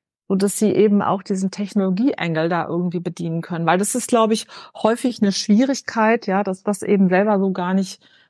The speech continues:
gemacht werden kann oder man denkt, man kann das machen, aber dann ist es vielleicht doch eine technisch nicht so coole Lösung. Also ich glaube, eine Embedded Finance oder ein, hat eine, hat eine große, ist eine große Chance für Banken,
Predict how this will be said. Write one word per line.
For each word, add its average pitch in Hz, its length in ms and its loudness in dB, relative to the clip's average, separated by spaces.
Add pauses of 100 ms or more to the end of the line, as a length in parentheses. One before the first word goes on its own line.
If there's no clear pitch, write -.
gemacht 180 320 0
werden 180 220 2
kann 214 320 2
oder 180 160 2
man 175 180 0
denkt, 214 360 0
man 214 120 2
kann 202 220 -2
das 208 180 0
machen, 202 380 4
aber 180 260 2
dann 175 280 0
ist - 160 -4
es 190 100 -6
vielleicht 185 460 0
doch 190 180 0 (100)
eine 185 200 0
technisch - 420 -6
nicht 208 140 0
so - 140 -2
coole 175 320 4
Lösung. 160 460 2 (460)
Also 185 220 0
ich 190 100 -4
glaube, 226 500 4
eine 185 300 4
Embedded 214 520 4
Finance 262 680 -2
oder 170 120 -8
ein, 165 160 -2 (440)
hat 214 240 -6
eine, 180 360 -4 (240)
hat - 160 -8
eine 202 180 4
große, 226 800 2
ist - 160 -6
eine 196 100 2
große 233 360 -2
Chance 208 520 0
für 196 200 -4
Banken, 180 540 0